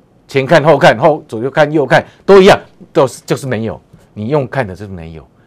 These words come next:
你没有动作就是没有。那有动作的话，要，还要正确，还要正确。现在不是，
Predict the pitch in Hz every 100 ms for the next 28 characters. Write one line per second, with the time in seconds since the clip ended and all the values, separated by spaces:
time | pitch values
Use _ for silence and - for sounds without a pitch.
0 | _ 98 127 131 135 123 120 107 104 78
1 | 80 - _ _ _ _ 190 - _ -
2 | 156 - - 226 160 214 165 135 139 143
3 | 113 139 139 190 131 - 160 - _ _
4 | _ _ _ 160 214 214 - 180 147 160
5 | 214 226 156 165 214